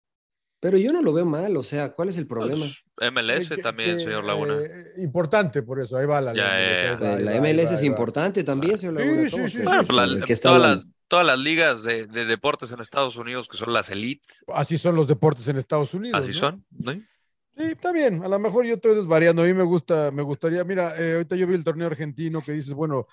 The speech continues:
Speaker 3: sucedió que terminó emocionante también y es campeón del que más puntos tiene, ¿no? Pero a mí hay, hay muchas cosas que no me gustan de la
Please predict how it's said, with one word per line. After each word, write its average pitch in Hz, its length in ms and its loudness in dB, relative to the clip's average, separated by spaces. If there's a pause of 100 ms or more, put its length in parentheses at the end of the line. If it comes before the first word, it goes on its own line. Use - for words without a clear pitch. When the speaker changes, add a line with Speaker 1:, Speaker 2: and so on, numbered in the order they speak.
(160)
Speaker 3:
sucedió 175 400 0
que 180 100 -2
terminó 165 320 -4
emocionante 156 640 -6
también 143 420 -6
y 143 60 -6
es 139 160 -4
campeón 139 300 -8
del 127 140 -8
que 131 80 -8
más 123 180 -4
puntos 127 380 -12
tiene, 131 300 -6
¿no? 131 140 -12
Pero 127 360 -8 (500)
a 147 80 -4
mí 170 220 4
hay, 170 240 2
hay 185 100 4
muchas 196 300 2
cosas 170 200 0
que 156 120 -4
no 160 80 0
me 156 80 0
gustan 147 320 -2
de 131 100 0
la 113 300 -4